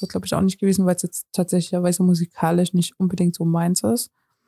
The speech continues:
Aber ich fand's von der Stimmung her ganz nice und halt, äh, es hatte den Vorteil, ich konnte zu Hause schlafen.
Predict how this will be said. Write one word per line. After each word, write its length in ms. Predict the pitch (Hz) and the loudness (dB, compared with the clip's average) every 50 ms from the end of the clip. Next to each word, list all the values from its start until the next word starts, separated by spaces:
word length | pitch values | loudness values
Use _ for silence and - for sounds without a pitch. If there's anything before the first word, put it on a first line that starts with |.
| _ _ _ _ _ _ _ _ | _ _ _ _ _ _ _ _
Aber 180 | - 208 180 190 | -2 0 0 0
ich 100 | 214 - | 0 2
fand's 200 | 233 214 208 - | 2 2 2 2
von 140 | - 226 208 | 2 2 2
der 60 | 202 | 2
Stimmung 320 | 202 - 247 269 294 269 247 | 2 2 2 4 4 4 4
her 160 | 262 240 220 | 2 2 2
ganz 220 | 226 220 202 - - | 2 0 0 0 0
nice 320 | 208 208 208 208 202 - | 0 2 2 0 0 0
und 220 | - 190 185 - - | 2 0 2 2 2
halt, 280 | 185 180 180 175 - | 2 2 2 0 -2
äh, 340 | - - 190 180 175 175 180 | -2 -2 0 2 2 2 2
es 140 | 175 170 - | 2 0 0
hatte 180 | 185 175 - | -2 -2 -2
den 160 | - 185 180 170 | 0 0 0 0
Vorteil, 500 | - 196 185 - - 180 180 175 175 175 | 0 -2 -4 -2 0 0 0 0 0 0
ich 140 | 175 - - | -2 -4 -4
konnte 240 | _ 185 175 175 170 | _ -2 0 0 0
zu 100 | - 175 | 0 0
Hause 220 | 170 180 - - | 0 0 -2 -4
schlafen. 420 | - - 220 220 214 - 262 254 | -4 -4 -2 -2 0 -2 -2 -4